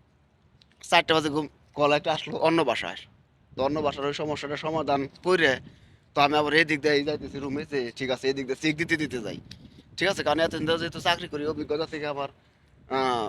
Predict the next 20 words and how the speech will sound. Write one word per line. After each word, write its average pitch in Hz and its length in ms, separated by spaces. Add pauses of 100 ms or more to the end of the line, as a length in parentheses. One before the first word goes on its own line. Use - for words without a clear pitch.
(100)
মোটামুটি 156 340
একটা 151 160
আইডিয়া 143 220
আছে 143 180
যে 143 100
হয়তো 135 140 (100)
কোনো 143 180
বাসায় 131 220
আরও 131 160
পানি 135 160
টানি 135 200
ছাড়া 139 200
থাকতে 156 240
পারে। 120 140 (520)
তো 135 40 (100)
যার 135 200
কারণে 156 220
আমি 139 120
একটু 143 180
চেক 151 120